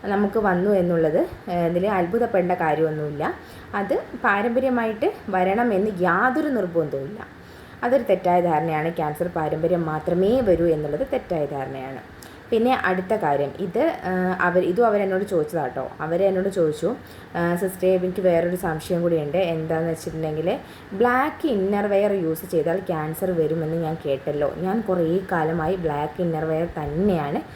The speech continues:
യൂസ് ചെയ്യുന്നത്. അതുകൊണ്ടായിരിക്കും എനിക്ക് ബ്രസ്റ്റ് ക്യാൻസർ വന്നത്" എന്നാണ് അവരുടെ അടുത്ത സംശയം. അപ്പോൾ ഞാൻ അവരോട് ചോദിച്ചു, "നിങ്ങൾ ഡോക്ടർ ഇങ്ങനെ പറഞ്ഞോ?" അപ്പോൾ അവർ പറഞ്ഞില്ല, "ഡോക്ടർ പറഞ്ഞതല്ല, എൻ്റെ ഒരു ആൻറ്റിയാണ് എന്നോട് പറഞ്ഞതെന്ന്." അപ്പോൾ ഞാൻ അവരോട് പറഞ്ഞു,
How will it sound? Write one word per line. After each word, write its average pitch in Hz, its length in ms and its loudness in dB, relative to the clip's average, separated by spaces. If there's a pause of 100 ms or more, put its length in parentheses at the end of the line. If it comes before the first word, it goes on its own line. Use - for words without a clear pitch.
(260)
യൂസ് 220 160 0
ചെയ്യുന്നത്. 151 340 0
അതുകൊണ്ടായിരിക്കും 165 800 0
എനിക്ക് 175 380 -2
ബ്രസ്റ്റ് 180 360 -4
ക്യാൻസർ 160 380 -4
വന്നത്" 151 360 -2
എന്നാണ് 147 420 -2
അവരുടെ 165 280 0
അടുത്ത 156 280 0
സംശയം. - 540 -8 (1040)
അപ്പോൾ 254 160 2
ഞാൻ 233 120 6
അവരോട് 214 180 2
ചോദിച്ചു, 202 200 2
"നിങ്ങൾ 196 220 2
ഡോക്ടർ 180 440 2
ഇങ്ങനെ 180 260 2
പറഞ്ഞോ?" 151 300 -2
അപ്പോൾ 185 280 -6
അവർ 196 120 4
പറഞ്ഞില്ല, 196 260 4
"ഡോക്ടർ 185 480 0
പറഞ്ഞതല്ല, 165 600 -2 (380)
എൻ്റെ 247 220 4
ഒരു 240 80 2
ആൻറ്റിയാണ് 185 640 2
എന്നോട് 160 320 -2
പറഞ്ഞതെന്ന്." 135 680 -8
അപ്പോൾ 294 140 -6
ഞാൻ 208 240 0
അവരോട് 185 220 4
പറഞ്ഞു, 156 340 -2